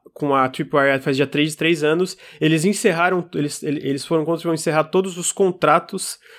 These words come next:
é, encerraram todos os contratos com a Tripwire indo pra frente. Eles não querem mais trabalhar, não conseguem mais trabalhar em boa consciência, é,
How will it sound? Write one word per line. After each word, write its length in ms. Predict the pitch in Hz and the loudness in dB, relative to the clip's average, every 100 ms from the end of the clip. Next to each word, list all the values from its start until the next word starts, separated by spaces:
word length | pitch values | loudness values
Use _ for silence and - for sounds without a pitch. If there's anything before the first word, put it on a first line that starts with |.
| - - - | -20 -10 2
é, 720 | 139 135 131 127 127 123 - _ - | 4 6 6 6 6 4 0 _ -14
encerraram 380 | 127 139 147 147 | -4 0 2 2
todos 260 | 170 170 | -2 -4
os 160 | 165 - | -10 -2
contratos 880 | 185 175 165 147 151 - 160 - - | -2 0 2 2 2 -2 -6 -6 -12
com 380 | - 160 170 180 180 _ _ _ _ _ - | -2 0 2 0 -6 _ _ _ _ _ 0
a 160 | 151 | 2
Tripwire 800 | 151 165 160 160 147 147 156 160 | 2 0 0 4 6 6 6 4
indo 220 | 160 151 151 | 2 -2 0
pra 120 | 151 | -2
frente. 340 | - 147 135 | 0 -2 0
Eles 80 | 143 | -4
não 100 | 143 | -2
querem 240 | 143 143 | 2 2
mais 160 | 143 139 | 2 0
trabalhar, 400 | 147 139 135 135 | 0 2 4 2
não 100 | 135 | 2
conseguem 300 | 147 135 139 | -2 -2 -2
mais 120 | 135 | -2
trabalhar 220 | 147 139 | -2 0
em 80 | 135 | 0
boa 160 | 139 151 | 2 0
consciência, 720 | 156 151 - 135 131 - 135 - _ _ - | -2 -6 -2 0 0 -4 -6 -8 _ _ -4
é, 640 | 131 127 123 123 117 127 | 2 4 4 2 -2 -6